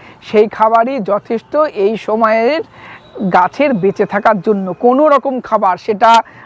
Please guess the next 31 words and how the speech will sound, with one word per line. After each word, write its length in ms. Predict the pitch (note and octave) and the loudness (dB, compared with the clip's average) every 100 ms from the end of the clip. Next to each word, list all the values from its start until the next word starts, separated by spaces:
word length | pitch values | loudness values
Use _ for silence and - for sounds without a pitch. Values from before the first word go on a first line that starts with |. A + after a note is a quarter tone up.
| - | -6
রাসায়নিক 760 | G3 G#3+ - B3+ C4 C4 C4 - | 0 0 0 -2 0 -2 -4 -6
কিংবা 380 | A3+ G3+ F#3+ G3 | -8 -4 -2 -2
জৈব, 600 | D#3+ B3 B3+ A#3 C#4+ D4+ - - - - | 0 0 2 2 2 0 -6 -20 -10 0
এবং 420 | C#4+ D#4+ D#4+ D4+ _ - | 2 4 2 -4 _ -4
even 320 | C4+ C4+ E4 | 0 2 0
এই 260 | B3 C#4+ D#4 | 0 -2 -2
সময় 440 | - C#4+ A#3+ G3 F#3+ F3+ | -2 0 0 0 -6 0
বোরন, 420 | A#3+ C#4+ D4+ B3+ | 0 2 0 -2
জিঙ্কও 400 | - C4+ B3+ D4+ | -4 -6 -4 -4
গাছের 400 | A3 G#3+ - G#3 - | 0 0 0 -6 -2
প্রয়োজন 420 | G#3+ G#3 G3 C4 | 2 2 2 0
নেই। 440 | A3 G#3+ B3+ G#3+ E3 - - - - - | 0 0 0 0 -6 -14 -20 -20 -20 -6
বোরন, 540 | F3+ G#3 A#3+ C4+ C4+ G3+ B3+ | 2 4 4 2 0 -4 -4
জিঙ্ক 260 | C4 A#3+ | -4 -2
দেবেন 380 | A#3 A#3 E4 D4+ | 0 0 0 2
যখন 320 | G#3+ - D4+ A#4 - - - | 0 0 -2 -4 -12 -18 -6
গাছে 420 | F#3 F#3 - E4+ A4+ - - | -2 -2 0 -2 -2 -12 -2
অল্প 360 | F3+ A3+ - | 0 0 2
অল্প 380 | B3+ B3 A#3+ C4 | 2 2 0 -4
দেখবেন 440 | F#3+ G#3 A3 A#3 F#4+ - - - | 0 0 0 -4 -4 -6 -16 -6
ফুল 220 | B3 C4 | -2 0
আসতে 420 | - G#3+ - - C#4+ | 0 -2 -4 -6 -6
শুরু 300 | - B3+ A#3+ | -2 -2 0
করেছে, 300 | C4+ C4+ C#4+ | -2 0 0
তখন 340 | C4 - A#3+ | 0 0 0
আমি 140 | C4+ | 0
বলে 260 | C4 B3+ D4+ | 0 0 0
দেবো 220 | C4 A3+ | 0 -2
নিশ্চয়ই 300 | A3+ G#3+ G#3 | -4 -4 -6
ভিডিও 340 | F3 F#3 F3+ F3 | -4 -4 -2 -2
করে। 220 | E3+ | -4